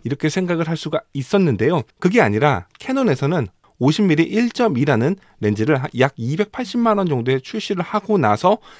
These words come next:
그 이후에 오십 밀리 일 점 팔을 이십육만 오천 원이라는 렌즈의 가격으로 내다 보니까, 아무래도 저, 저뿐만 아니라 많은 분들이 "어, 상당히 오십 밀리 점 팔인데도 불구하고 저렴하게 나왔구나.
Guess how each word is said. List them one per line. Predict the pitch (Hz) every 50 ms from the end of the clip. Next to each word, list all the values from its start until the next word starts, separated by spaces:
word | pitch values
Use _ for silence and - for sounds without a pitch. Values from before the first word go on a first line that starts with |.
| - _ _
그 | - 147 190
이후에 | 190 123 117 147 170 - - 143 123 147 180 - _ _ _ _
오십 | - 113 120 135 131 175 160
밀리 | 135 131 143 143
일 | - 180 208 214
점 | - 208 196 180
팔을 | - - 160 170 190 135 101 - _ _ -
이십육만 | 131 143 147 - 196 160 110 104 110 117 131 120
오천 | 101 101 120 - - 156 143
원이라는 | 139 123 104 95 95 113 110
렌즈의 | 95 90 95 101 104 98 104 110
가격으로 | - - - 107 127 135 113 110 101 123 160 - - - - - - _
내다 | - 107 117 131
보니까, | 107 95 90 90 - 143 135 107 - _ _ - - -
아무래도 | - - 120 127 127 123 127
저, | - 123 143 160 180 185 - _
저뿐만 | - 151 160 - - 247 240 240 226 190 139
아니라 | 110 117 131 147 131
많은 | 98 95 101 139 185 202 185
분들이 | 160 139 104 131 131 156 131 - - - - - - -
"어, | - 208 214 214
상당히 | - - - 233 226 220 220 185 202 220 -
오십 | 135 127 135 143 - 208 202
밀리 | 190 190 196 196
점 | 233 226 233 233
팔인데도 | - 269 - - 254 220 226 190 202 175
불구하고 | - 127 123 120 123 110 101 120 160 208 220 - - - - _
저렴하게 | - - - 110 117 151 202 226 233 208 185 208 202
나왔구나. | 170 120 123 131 - - 117 123 110 92 -